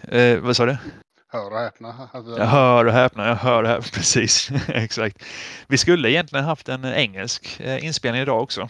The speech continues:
Speaker 1: Men vi kan ju lämna en teaser att nästa gång så kommer Sir Wally Wilson att, eh, joina oss. En av Luke, en av de, eh, aktiva i det engelska communityt. Han var supertaggad på att, eh, vara med idag också. Men han fick ett arbetsmöte,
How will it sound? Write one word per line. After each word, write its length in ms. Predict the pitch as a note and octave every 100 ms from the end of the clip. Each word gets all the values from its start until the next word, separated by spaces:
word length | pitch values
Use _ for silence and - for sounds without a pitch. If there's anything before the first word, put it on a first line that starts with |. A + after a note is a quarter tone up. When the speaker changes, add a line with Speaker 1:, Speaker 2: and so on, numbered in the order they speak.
| -
Speaker 1:
Men 160 | - B2
vi 80 | B2
kan 80 | C#3
ju 40 |
lämna 240 | C#3 C#3 B2+
en 80 |
teaser 460 | B2 D#3 A2+ - A2+
att 160 | A2 B2
nästa 380 | D#3+ - -
gång 280 | F#3+ C3+ G2 _
så 140 | -
kommer 360 | - A#2+ A#2 A2+
Sir 400 | - C3 A#2+ B2
Wally 160 | B2 C3 D3
Wilson 340 | G2 G#2+ D#3 D3+ _ _
att, 280 | B2+ - B2+
eh, 60 |
joina 340 | B2+ C#3+ C3+ F2
oss. 260 | - - - - - - _ _
En 200 | B2+ A#2
av 260 | A2 G#2+ G2+
Luke, 440 | A#2+ C#3 D3 - - -
en 160 | A2+ A2+
av 40 |
de, 180 | G#2+ A2
eh, 320 | A2 G2+ G2+ F#2+ F#2+ _ - - - _ -
aktiva 540 | C#3+ - - A#2 G#2+
i 60 | A2+
det 100 | C3+
engelska 320 | G#2 G2 -
communityt. 640 | C#3+ D3 A2 G2+ F#2+ - -
Han 140 | B2
var 80 | C3+
supertaggad 640 | - A2+ A2 A#2 G2+ A2+ - _ _ -
på 100 | A#2+
att, 200 | - A#2
eh, 80 |
vara 120 | A2+ B2+
med 160 | F#2
idag 240 | G#2+ B2+ A#2+
också. 280 | - G2 -
Men 160 | - A2
han 80 | A2+
fick 200 | A#2 A2+
ett 80 | -
arbetsmöte, 920 | C#3+ C3 G2 - - F2 F#2 -